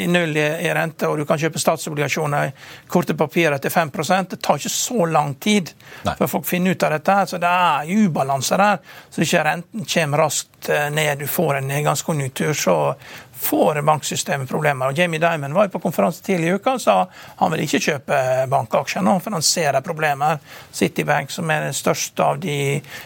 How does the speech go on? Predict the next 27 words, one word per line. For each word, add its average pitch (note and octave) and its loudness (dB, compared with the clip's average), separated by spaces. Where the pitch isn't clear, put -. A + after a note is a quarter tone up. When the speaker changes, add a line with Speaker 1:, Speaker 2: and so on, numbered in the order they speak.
Speaker 1:
fire E3 4
store D#3 0
i D3 0
U D3+ 0
S C#3+ -4
A, - 6
skal G#3 -2
gjennom E3 0
en C3 -4
stor D#3+ -2
restrukturering, D#3+ 0
fordi E3 0
at C#3 -6
de D3+ -2
sliter - -2
jo D3 -2
med C#3+ 4
lønnsomheten, F3 0
og F3 0
de E3 2
gjorde E3 0
det - 2
allerede D#3+ -2
før D#3 2
dette F3+ -2
dukket E3 2
opp. C4+ 2